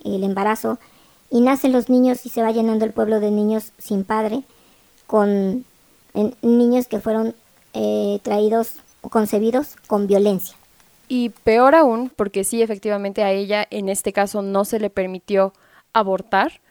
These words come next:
Speaker 2: porque como menciona, pues está muy estigmatizado. Sin embargo, esto también es un atentado en contra de sus derechos humanos, porque es un atentado en contra de su vida.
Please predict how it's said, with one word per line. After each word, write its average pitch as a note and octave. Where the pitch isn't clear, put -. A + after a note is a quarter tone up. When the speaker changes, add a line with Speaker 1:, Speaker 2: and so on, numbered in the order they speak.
Speaker 2:
porque G3
como F#3
menciona, F#3+
pues F#3+
está F#3+
muy G3+
estigmatizado. F#3+
Sin A#3
embargo, A#3
esto A3+
también G#3+
es F#3+
un G3+
atentado F#3+
en F#3+
contra F#3+
de G3
sus G3
derechos F#3
humanos, C4+
porque G3+
es G3
un G#3+
atentado G3+
en G3
contra F3+
de F#3+
su B3
vida. C#4